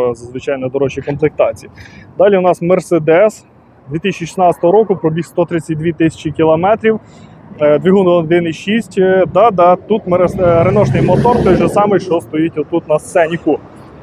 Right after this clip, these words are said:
Але на Сеніку, якщо йде сто тридцять кінських сил, задушений цей мотор і наренований на сто шістдесят, що тільки на Twin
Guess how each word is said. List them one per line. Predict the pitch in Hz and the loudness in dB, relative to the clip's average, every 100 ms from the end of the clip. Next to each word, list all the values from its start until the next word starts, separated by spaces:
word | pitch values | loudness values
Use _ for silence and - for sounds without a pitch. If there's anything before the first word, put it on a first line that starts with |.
| - - - | -20 -20 -6
Але | 165 214 208 | 0 4 4
на | 190 | 2
Сеніку, | 185 208 196 175 | 0 0 -2 -2
якщо | 175 - 175 | -4 -2 -2
йде | 170 | 0
сто | 165 185 | -2 -4
тридцять | 233 262 - | -2 -4 0
кінських | 240 - 220 - | -2 0 -4 0
сил, | 226 208 | 2 4
задушений | 185 190 202 196 190 | 2 0 -2 -2 -2
цей | 185 190 | -2 -2
мотор | 190 190 180 | 0 2 2
і | 175 | 2
наренований | 175 180 185 180 170 170 170 | 2 2 2 2 2 0 0
на | 165 165 | 0 -2
сто | - 190 | 0 -2
шістдесят, | 175 175 156 160 175 160 | -2 -4 -10 0 0 0
що | 170 165 | -2 -8
тільки | - 123 160 | -8 -10 -4
на | 156 | -4
Twin | - 175 | -4 -12